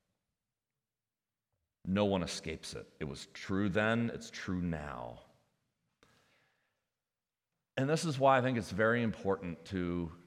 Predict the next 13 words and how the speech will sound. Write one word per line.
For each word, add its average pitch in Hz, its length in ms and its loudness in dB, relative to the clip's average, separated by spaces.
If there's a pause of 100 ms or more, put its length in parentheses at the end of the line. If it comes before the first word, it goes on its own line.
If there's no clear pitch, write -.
(100)
try 107 300 2
to 107 80 2
put - 280 -2
ourselves 90 800 0 (760)
in 110 120 0
the 101 60 0
place 104 400 -2
of 80 100 -6
these 92 200 -4
first - 560 -6
century, 87 840 -4 (500)
uh, 71 280 -6 (140)
Philippian 82 800 -6